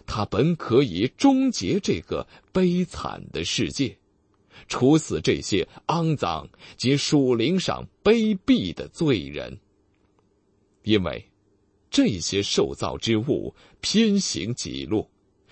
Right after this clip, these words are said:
背叛了他们的造物主。神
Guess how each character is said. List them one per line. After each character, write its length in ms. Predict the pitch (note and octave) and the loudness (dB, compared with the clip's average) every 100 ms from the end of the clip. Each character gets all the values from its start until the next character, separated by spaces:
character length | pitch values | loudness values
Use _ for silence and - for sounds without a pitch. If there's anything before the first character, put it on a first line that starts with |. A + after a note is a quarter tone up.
| - - | -6 2
背 260 | A#3+ F#3 | 4 4
叛 340 | D#3+ - A#3 G2+ | 2 -2 -2 0
了 100 | G2 | -2
他 300 | - A2+ A2 | -2 -4 -2
们 180 | F2+ D2+ | -4 -4
的 240 | D2 - _ _ _ _ | -6 -8 _ _ _ _
造 340 | - E3+ A2 C2+ | -6 -4 -4 -6
物 360 | C2 B2 G#2 | -2 0 0
主。 600 | E2 - C2 A1 G#1 D#2+ - _ _ _ _ _ _ _ _ _ _ _ _ _ _ _ _ _ _ _ _ _ | -2 -8 -10 -10 -8 -8 -10 _ _ _ _ _ _ _ _ _ _ _ _ _ _ _ _ _ _ _ _ _
神 560 | - - G2 G2+ C#3 | -6 0 2 2 -2